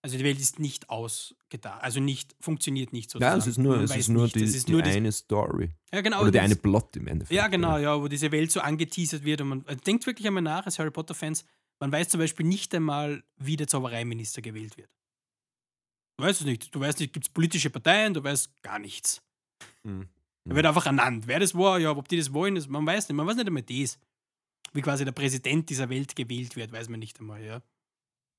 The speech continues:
Speaker 1: Und alles diese, diese Sachen, also wirklich große, große Lücken.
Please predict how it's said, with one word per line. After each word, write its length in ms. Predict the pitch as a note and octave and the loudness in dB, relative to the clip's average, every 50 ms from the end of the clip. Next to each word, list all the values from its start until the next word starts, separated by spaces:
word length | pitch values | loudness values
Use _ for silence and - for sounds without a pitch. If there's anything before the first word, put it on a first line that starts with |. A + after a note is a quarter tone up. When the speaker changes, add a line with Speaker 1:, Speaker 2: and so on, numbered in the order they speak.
| _ _ _ _ - - _ _ _ _ _ _ - | _ _ _ _ -20 -20 _ _ _ _ _ _ -8
Speaker 1:
Und 100 | B2 A2+ | -6 -4
alles 220 | A2 A#2+ B2 A2+ | -2 -2 -4 -4
diese, 260 | - A#2 A2 A#2 A2 | -6 -8 -10 -10 -12
diese 240 | - - G#2 - A#2 | -12 -12 -14 -10 -10
Sachen, 340 | - - A2 A2 - - A2+ | -10 -10 -10 -14 -16 -16 -14
also 200 | A2 G#2+ B2 A2 | -14 -14 -12 -14
wirklich 320 | A2+ G#2+ - A2+ - _ | -14 -14 -14 -18 -20 _
große, 440 | _ _ _ A#2+ A2 - - - A#2 | _ _ _ -12 -12 -10 -10 -12 -14
große 580 | G#2 - - A#2+ A#2 - - - B2 A2 G#2+ - _ _ _ _ _ _ _ _ _ - | -16 -14 -14 -12 -12 -12 -12 -12 -14 -18 -18 -20 _ _ _ _ _ _ _ _ _ -14
Lücken. 420 | - B2 B2+ C3+ - _ - A#2 | -10 -8 -8 -10 -10 _ -16 -16